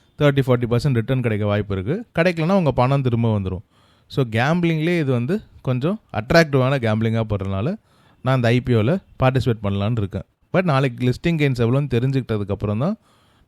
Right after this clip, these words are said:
நான் அந்த ஐ பி ஓல பார்ட்டிசிபேட் பண்ணுவேன். கண்டிப்பா நான் இதை ஹோல்ட் பண்ற மோட்டிவ்ல அப்ளை பண்ண மாட்டேன். இப்ப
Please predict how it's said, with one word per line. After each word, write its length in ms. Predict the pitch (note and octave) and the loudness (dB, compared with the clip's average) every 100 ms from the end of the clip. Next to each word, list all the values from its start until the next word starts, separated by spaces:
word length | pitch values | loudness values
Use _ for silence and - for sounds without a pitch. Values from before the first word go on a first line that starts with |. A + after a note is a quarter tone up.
| - | -2
நான் 120 | B2 | 0
அந்த 100 | A#2+ A2+ | 2 2
ஐ 40 | A#2 | 2
பி 60 | A#2 | 0
ஓல 100 | B2+ | 2
பார்ட்டிசிபேட் 380 | A2+ A2+ A2+ G#2+ | 0 0 -2 -4
பண்ணுவேன். 260 | G#2 A2+ G3+ - | -2 -2 -2 -2
கண்டிப்பா 380 | A#2+ C#3 D3 F3 E3 | 0 0 0 2 2
நான் 120 | A#2 | 2
இதை 100 | C3+ A3+ - - - | 0 -2 -10 -16 2
ஹோல்ட் 240 | C#3+ E3+ D#3+ | 8 8 8
பண்ற 280 | C#3+ A#2+ A#2+ A#2+ A#2+ | 4 2 0 0 -2
மோட்டிவ்ல 380 | A#2+ A2+ G#2+ C#3 F#3+ - - G#2+ | -2 0 0 -2 -4 -10 -12 -2
அப்ளை 180 | B2 A2 | 0 2
பண்ண 140 | G2+ F2 | 0 -6
மாட்டேன். 240 | E2+ E2 - _ _ _ _ _ _ _ - | -8 -12 -18 _ _ _ _ _ _ _ -8
இப்ப 140 | C#3 | -2